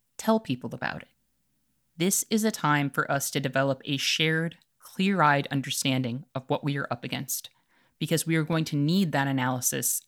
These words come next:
as we move forward. Meanwhile, the water protectors who have fought to stop Line three still need our support. They took direct action to prevent an environmental atrocity. Even when it became clear that the charges would be steep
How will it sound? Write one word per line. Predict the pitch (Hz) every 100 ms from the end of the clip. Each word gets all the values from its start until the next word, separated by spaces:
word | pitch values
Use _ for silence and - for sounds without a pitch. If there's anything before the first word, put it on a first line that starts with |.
| -
as | 127
we | 156 143
move | 139 127
forward. | - 135 127 - _ _ _ _ _ _ _ _ _ _ _ _ _ _ -
Meanwhile, | 143 175 180 180 190 190 - -
the |
water | 143 143 165
protectors | 170 170 165 156 165 160 - -
who |
have | 160 -
fought | 147 143 -
to |
stop | 151 - 143 -
Line | 143 139
three | 135 139 127 123 -
still | - - 170 165
need | 151
our | 139
support. | 127 - - 131 123 - _ _ _ _ _ _ _ -
They | 165
took | 190 202 -
direct | 175 160 151 147
action | 139 135 - 135
to | -
prevent | 147 143 135 131 -
an | 135 135
environmental | 131 139 135 131 131 127
atrocity. | 120 147 131 - 123 120 _ _ _ _ _ _ _ -
Even | 165 190
when | 190
it | 190
became | 170 - 160 160
clear | - 165 160 127
that | 127 135
the |
charges | 123 - 160 156 151
would | 156
be | - 147
steep | - - 143 127